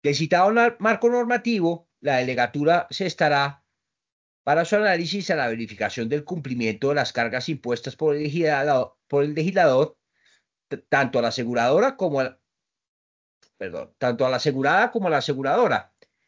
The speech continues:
en el artículo mil setenta y siete del Código de Comercio, siendo estas que le corresponde al asegurado, en este caso a la asegurada,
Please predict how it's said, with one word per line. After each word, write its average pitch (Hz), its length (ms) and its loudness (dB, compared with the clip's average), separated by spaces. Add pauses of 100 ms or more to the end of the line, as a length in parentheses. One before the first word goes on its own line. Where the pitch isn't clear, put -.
(240)
en 120 140 -6
el 117 80 0
artículo 131 540 2
mil 127 120 -2
setenta 139 440 -4
y 117 80 -4
siete 120 340 -2
del 151 140 -2
Código 127 320 2
de 147 80 0
Comercio, 143 520 -2 (1080)
siendo 117 440 0
estas 156 480 -2 (800)
que 123 100 -2
le 113 120 -2
corresponde 127 600 -4
al 156 80 0
asegurado, 165 680 0 (800)
en 78 60 -20
este 110 120 -12
caso 131 280 -4
a - 20 -2
la 135 60 -2
asegurada, 135 680 -2